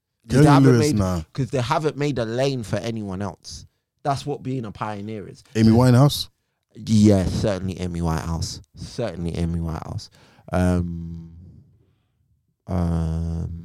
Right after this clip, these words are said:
Speaker 2: But she was making quote unquote American music and, and she was English. But, you know, what is American
Speaker 1: Uh,
Speaker 2: music, you know? <laughs>
Speaker 1: bruv, we, we, we,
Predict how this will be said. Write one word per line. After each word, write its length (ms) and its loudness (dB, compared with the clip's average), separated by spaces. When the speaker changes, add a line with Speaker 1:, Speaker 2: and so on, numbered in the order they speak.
Speaker 2:
But 100 0
she 120 6
was 120 8
making 240 4
quote 320 4
unquote 480 4
American 480 2
music 300 4
and, 120 -4
and 220 -6
she 100 -6
was 100 -2
English. 400 -6
But, 300 0
you 80 -2
know, 100 -2
what 180 0
is 120 0
American 400 2
Speaker 1:
Uh, 40 2
Speaker 2:
music, 280 2
you 80 -6
know? 220 -6
<laughs> 220 -4
Speaker 1:
bruv, 280 -14
we, 180 -2
we, 260 -2
we, 240 -2